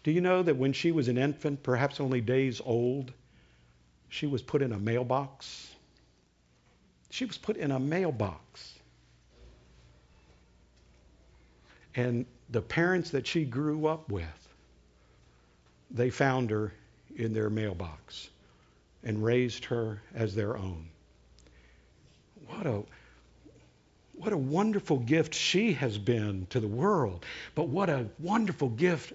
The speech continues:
they were to her. You know, the door was shut and the window was sprung open. The, the tomb door was rolled away for Carolyn, just as it was for me.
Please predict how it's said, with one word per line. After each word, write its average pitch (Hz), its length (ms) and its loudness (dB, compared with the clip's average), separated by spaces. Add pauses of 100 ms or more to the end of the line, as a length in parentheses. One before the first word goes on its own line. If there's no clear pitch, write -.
they 185 380 6
were 131 320 4
to 117 180 -2
her. 110 640 0 (1040)
You 185 120 2
know, 180 240 6 (260)
the 156 220 2
door 220 440 10
was 156 240 8
shut - 600 6
and 156 300 6
the 131 160 6
window 226 600 8
was 135 240 4
sprung - 680 6
open. 156 480 6
The, 139 180 6 (300)
the 156 120 6
tomb 262 520 8
door 220 380 12
was 147 340 6
rolled 233 440 8
away 190 360 8
for 135 180 0
Carolyn, 98 640 2 (720)
just 185 280 2
as 156 140 2
it 151 80 4
was 135 240 6
for 131 140 2
me. 107 240 2